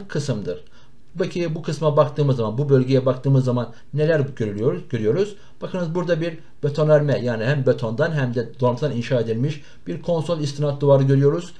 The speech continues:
Aynı zamanda arka apartmanın üstünde bakınız şurada bir zemin kütlesi, arka dolgunun bir kısmının da arka apartmanın üzerinde kalması, A B hattının size göre sol tarafında kalmasından dolayı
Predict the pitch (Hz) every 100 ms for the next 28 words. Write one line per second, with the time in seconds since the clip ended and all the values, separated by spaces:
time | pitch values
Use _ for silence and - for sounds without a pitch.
0 | - - - - - 147 226 190 156 139
1 | 127 131 123 - 127 131 131 196 175 156
2 | 151 131 123 120 170 160 - 120 107 110
3 | 131 - 107 110 - 175 147 190 196 -
4 | - 190 196 139 156 175 139 135 113 -
5 | - - 131 131 196 147 113 104 147 208
6 | 202 - - 202 220 - 147 139 147 127
7 | 113 196 - - - 143 147 214 196 151
8 | 151 147 151 127 135 139 139 156 - 135
9 | 135 139 131 101 - - - - 117 117
10 | 147 185 156 139 139 127 180 - - -
11 | 160 151 147 135 170 190 143 135 139 139
12 | 135 131 135 135 160 180 139 107 143 175